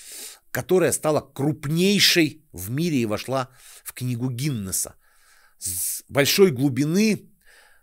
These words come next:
пресная вода подымается по трубам и направляется в сторону ливийских городов и поселений.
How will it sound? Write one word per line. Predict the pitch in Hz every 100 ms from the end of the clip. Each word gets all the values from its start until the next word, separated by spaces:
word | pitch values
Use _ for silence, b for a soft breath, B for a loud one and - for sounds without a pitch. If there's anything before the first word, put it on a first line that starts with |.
| b -
пресная | 135 175 - 135 123
вода | 104 120 135 175 196 135 - _ _ _ _ _ _ _ _ _
подымается | 123 131 165 175 185 156 - - 104 - b b -
по | 143 143
трубам | 147 156 220 180 165 107
и | - 151
направляется | 131 - 113 127 151 143 135 92
в |
сторону | - - 143 131 120 - b b b
ливийских | 101 123 143 - 117 95
городов | 101 117 117 131 -
и | 127
поселений. | - 117 - 113 123 98 76